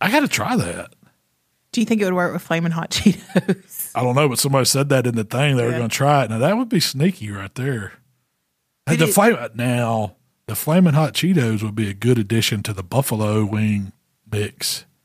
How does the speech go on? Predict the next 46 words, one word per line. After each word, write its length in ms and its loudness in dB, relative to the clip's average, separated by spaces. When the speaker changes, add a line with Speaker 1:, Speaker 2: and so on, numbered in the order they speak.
Speaker 2:
Oh, 200 2
that 80 0
Speaker 1:
I 40 -2
Speaker 2:
would 140 0
Speaker 1:
didn't 160 4
Speaker 2:
be. 120 4
Speaker 1:
think 200 4
about 240 -2
that. 280 4
Speaker 2:
Yeah. 260 2
Speaker 1:
That 80 4
would 100 0
be 100 -2
a 60 -6
really 340 4
good 160 0
addition 400 -2
to 60 -6
it. 280 0
It'd 200 0
give 160 2
it 100 -2
another 280 0
little 240 -4
layer 240 0
of 140 -12
pop. 480 -6
I 140 -2
would, 180 0
I'm 200 2
gonna 100 2
have 120 -8
to 60 -12
try 200 -2
that 180 -2
next 200 -8
time, 200 -10
too. 320 -6
Speaker 2:
Um, 400 2
Speaker 1:
Cheetos 320 4
would 100 -2
go 120 -2
good 220 -2
with 180 -10
it. 100 -12
Speaker 2:
It 80 2